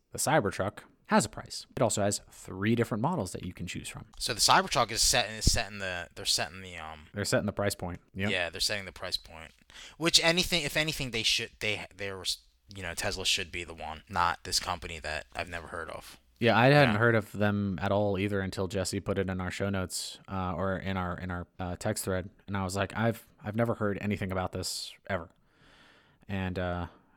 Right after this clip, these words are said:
Speaker 1: it's, it's weird because, you know, for, you know, for all the flack that, you know, Elon Musk gets for, you know, some of the things that he does, one thing that, you know, the company Tesla has done is radically change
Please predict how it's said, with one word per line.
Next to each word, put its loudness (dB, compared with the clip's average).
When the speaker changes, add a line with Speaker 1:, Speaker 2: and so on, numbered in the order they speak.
Speaker 1:
it's, 2
it's -2
weird 2
because, -2
you 0
know, 0
for, 0
you 0
know, 2
for 2
all 4
the 4
flack 0
that, 2
you -2
know, 0
Elon 2
Musk -2
gets -2
for, -2
you -4
know, -2
some -4
of -2
the -2
things -4
that -2
he -4
does, -2
one 2
thing 2
that, 2
you 2
know, 0
the 0
company -4
Tesla 0
has -2
done 0
is 0
radically 2
change 0